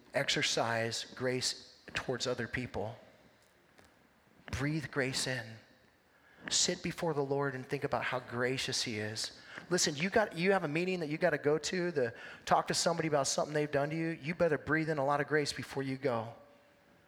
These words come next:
You better sit before the Lord and be reminded of how gracious he, he was to you. And then you go, and man, I'll tell you what,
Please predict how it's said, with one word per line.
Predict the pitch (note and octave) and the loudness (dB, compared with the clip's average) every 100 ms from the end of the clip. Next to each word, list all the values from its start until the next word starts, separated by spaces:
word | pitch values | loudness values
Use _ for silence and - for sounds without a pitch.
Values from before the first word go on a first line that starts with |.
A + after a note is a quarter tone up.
| - - - | -20 -20 -8
You | D3+ | 0
better | E3 D3 | 2 4
sit | - G3+ - | 4 2 0
before | F#3 - E3+ | -2 0 0
the | D#3+ | 2
Lord | D#3+ C#3 C3 B2 - - - | 4 4 2 -2 -12 -14 -4
and | C#3+ | 0
be | C#3+ | 2
reminded | C#3 C#3 C#3+ D3+ C3 | 0 2 2 2 0
of | |
how | B2 C3 - | 0 -2 -2
gracious | B2+ C#3+ D3 D#3 - | 0 0 0 0 0
he, | - D#3 - - | -2 -4 -6 -12
he | - E3+ | -6 -2
was | E3 D3+ B2+ | 2 2 2
to | - C3+ | -2 -4
you. | C#3 B2 G#2+ G#2+ - - - - - - _ _ _ _ - - | -2 -2 -4 -12 -20 -20 -20 -20 -20 -20 _ _ _ _ -14 -4
And | C#3+ | -2
then | D#3+ D#3+ | 0 0
you | D#3 | 0
go, | C#3+ D3+ C#3+ | 2 4 4
and | C3+ B2+ | 4 0
man, | C#3 D3 | 0 0
I'll | C3+ | 0
tell | - D3 | 0 0
you | B2+ | 0
what, | A#2+ A#2+ A#2+ | 0 0 -2